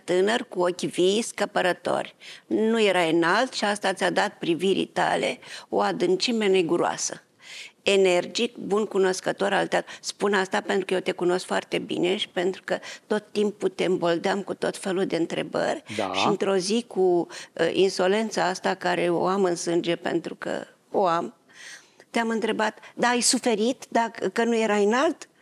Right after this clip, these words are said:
Speaker 1: Adică știam că ai suferit, dar, uh, uh, uh, pe vremea aceea încă eram, uh,
Speaker 2: Vrei să adâncești
Speaker 1: tânără,
Speaker 2: rana.
Speaker 1: frumoasă
Speaker 2: <laughs>
Speaker 1: și, uh, aveam puteri care acum nu le mai am. Și atunci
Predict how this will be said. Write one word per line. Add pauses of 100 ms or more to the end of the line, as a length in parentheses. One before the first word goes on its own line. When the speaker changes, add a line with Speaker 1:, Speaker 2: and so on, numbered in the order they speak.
(260)
Speaker 1:
Adică
știam
că
ai
suferit,
dar, (240)
uh, (160)
uh, (120)
uh, (380)
pe
vremea
aceea
încă
eram,
uh, (280)
Speaker 2:
Vrei
să
adâncești
Speaker 1:
tânără,
Speaker 2:
rana.
Speaker 1:
frumoasă
Speaker 2:
<laughs>
Speaker 1:
și, (120)
uh, (120)
aveam (420)
puteri
care
acum
nu
le
mai
am. (400)
Și
atunci